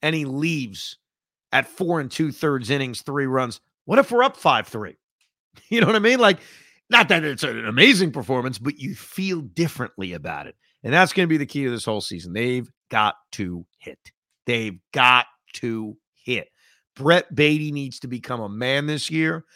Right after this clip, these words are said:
Francisco Alvarez needs to build off the hotness from the months where he hit last year. And yeah, you need the reliability out of Pete and Francisco,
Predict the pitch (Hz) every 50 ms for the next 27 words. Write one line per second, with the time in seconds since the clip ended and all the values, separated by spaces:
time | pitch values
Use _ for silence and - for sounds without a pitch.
0 | _ _ _ - - 120 113 110 - - 165 156 - - 156 139 139 143 151 156
1 | 151 151 151 156 147 147 143 117 135 131 120 - - 117 95 - 135 135 143 135
2 | 139 135 131 123 - - - - - - 131 147 - - - 151 147 - - -
3 | 127 120 107 101 104 113 127 147 151 - - - 131 117 95 80 - - 160 -
4 | - 160 151 156 156 143 - - - 160 160 156 151 151 151 151 - - - -
5 | _ _ 131 135 143 165 170 156 113 - - 101 110 147 170 165 160 160 156 135
6 | 156 147 143 139 135 135 135 143 139 139 127 110 92 131 135 135 139 135 139 135
7 | 135 135 131 123 - - 143 143 - - - - - 135 131 131 - - 139 120
8 | - - 143 131 127 117